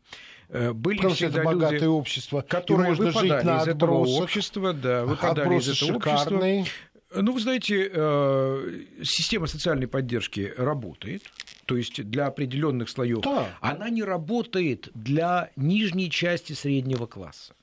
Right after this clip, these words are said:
Speaker 2: Мгм.
Speaker 1: А это очень многочисленная
Speaker 2: Средний
Speaker 1: часть.
Speaker 2: класс должен выживать сам всё-таки.
Speaker 1: Да. И, и вопрос-то вот в чём. Когда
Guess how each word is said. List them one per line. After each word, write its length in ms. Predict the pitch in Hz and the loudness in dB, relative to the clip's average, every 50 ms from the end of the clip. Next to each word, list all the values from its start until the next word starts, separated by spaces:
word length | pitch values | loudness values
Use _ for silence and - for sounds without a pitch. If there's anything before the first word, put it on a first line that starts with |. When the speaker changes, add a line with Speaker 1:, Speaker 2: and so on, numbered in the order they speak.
| - - | -10 -4
Speaker 2:
Мгм. 440 | - 170 175 151 170 190 202 208 190 - - - - | -2 0 2 2 2 0 0 -2 -4 -8 -16 -16 -8
Speaker 1:
А 120 | - 143 175 | -4 -2 -2
это 140 | 202 208 226 | 0 0 -2
очень 260 | 220 - - 156 156 | -2 -2 -2 -4 -4
многочисленная 720 | 147 151 147 139 147 - - 123 98 - - - - - - | -2 -2 -2 -2 -2 -4 -4 -6 -6 -8 -8 -10 -10 -8 -4
Speaker 2:
Средний 200 | - 160 156 147 147 | -2 0 0 0 0
Speaker 1:
часть. 40 | - | 0
Speaker 2:
класс 200 | 175 175 156 143 | 0 0 0 0
должен 260 | 165 156 147 147 139 | 0 0 0 0 0
выживать 420 | 139 147 131 147 151 147 135 - | -2 -2 0 0 0 0 -2 -4
сам 260 | - - 117 95 85 - | -4 -6 -4 -6 -6 -6
всё-таки. 480 | - - - - - - - - - - - | -10 -10 -10 -8 -10 -12 -12 -12 -14 -10 -6
Speaker 1:
Да. 280 | 113 - - - - - - - - | -6 -6 -6 -6 -10 -18 -18 -8 -2
И, 380 | 147 147 151 151 151 156 151 | 0 2 2 2 2 2 0
и 460 | 156 - - 143 147 147 135 123 - - _ _ | 0 -2 -2 -2 -2 -2 -4 -6 -8 -14 _ _
вопрос-то 640 | - 131 139 151 147 - 202 214 185 - - 190 185 | -6 -4 -4 -4 -2 -2 -2 -2 -2 -2 -2 -2 0
вот 180 | 190 202 - | 0 0 -2
в 60 | - - | -4 -6
чём. 200 | - - 92 - - _ _ _ _ _ _ _ _ - - - - - - - - - - | -6 -6 -8 -8 -10 _ _ _ _ _ _ _ _ -20 -20 -20 -16 -16 -16 -16 -16 -14 -6
Когда 720 | - 170 170 160 151 139 135 202 208 214 208 202 190 - | -4 -4 -4 -4 -6 -6 -2 0 0 2 2 0 -2 -4